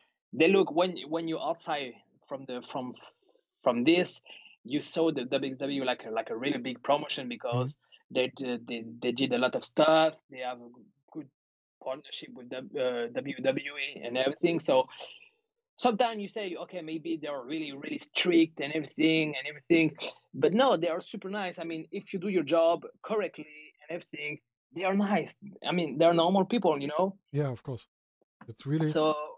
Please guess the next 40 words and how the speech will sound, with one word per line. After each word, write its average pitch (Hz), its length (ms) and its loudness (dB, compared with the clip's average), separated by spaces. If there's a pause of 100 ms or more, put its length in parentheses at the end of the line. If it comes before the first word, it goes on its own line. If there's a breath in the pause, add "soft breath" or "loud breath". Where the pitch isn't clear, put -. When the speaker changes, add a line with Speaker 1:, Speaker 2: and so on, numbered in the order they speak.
Speaker 2:
really 156 200 2
nice, 151 260 0
Speaker 1:
if 190 40 -4
you 151 60 2
Speaker 2:
normal 147 180 2
Speaker 1:
do 190 80 2
your 180 120 2
Speaker 2:
people. 165 160 2
Speaker 1:
job 196 300 4
and 151 180 -8
everything, 165 540 -10 (100)
that's 135 220 -8
cool. 170 340 -2 (360 soft breath)
Speaker 2:
Just 120 200 -4
do 160 80 0
your 175 100 2
job, 139 280 -2
and 117 240 -4
<laughs> - 40 -2
if 160 220 0
you 135 60 -2
do 127 160 2
it 120 160 -4
right, 135 360 0
they, 170 280 0 (320)
they 180 140 -2
really, 180 360 0 (560 loud breath)
they 131 180 2
are 123 80 0
nice 131 300 0
to 160 100 0
you. 143 60 2
And 139 180 -4
I, 139 260 0
I 131 100 0
guess 135 380 -2 (280)
also 160 380 0
if 135 220 -2
you 143 80 2
do 131 240 0